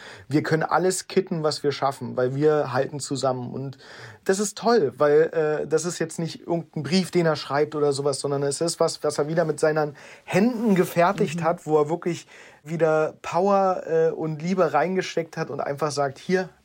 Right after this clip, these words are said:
Speaker 1: das ist dein Geschenk", und,
Speaker 2: Mhm.
Speaker 1: äh, sehr, sehr herzerwärmend, finde ich toll.
Speaker 2: Beim Bauen macht er sogar seine Handmanschette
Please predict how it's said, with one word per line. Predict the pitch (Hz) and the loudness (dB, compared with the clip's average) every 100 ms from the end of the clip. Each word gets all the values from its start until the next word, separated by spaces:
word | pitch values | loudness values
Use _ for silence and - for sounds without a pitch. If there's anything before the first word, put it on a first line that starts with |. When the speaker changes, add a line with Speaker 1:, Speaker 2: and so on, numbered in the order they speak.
| - | -4
Speaker 1:
das | 151 | -2
ist | 147 - | -2 0
dein | 143 139 | -2 0
Geschenk", | 135 - 151 160 147 | -4 -2 -2 0 0
und, | 139 135 - - | -2 -4 -12 -6
Speaker 2:
Mhm. | 175 165 165 | -4 -2 0
Speaker 1:
äh, | - - 156 | 0 0 0
sehr, | 135 180 | 4 4
sehr | 208 208 | 4 2
herzerwärmend, | 185 185 202 160 120 113 113 | 2 0 0 -4 -4 -6 -8
finde | - 147 | -8 -10
ich | 135 | -2
toll. | 170 127 - _ _ _ _ - | -2 -2 -6 _ _ _ _ -2
Speaker 2:
Beim | 175 180 175 | 2 2 0
Bauen | 156 170 190 220 233 254 | 0 2 2 2 0 0
macht | - 196 - 214 | 0 -2 -2 0
er | 202 | 0
sogar | 185 185 185 | 2 2 2
seine | 175 175 156 | 2 0 2
Handmanschette | 165 247 208 190 - 151 151 151 | 2 2 2 2 2 0 0 0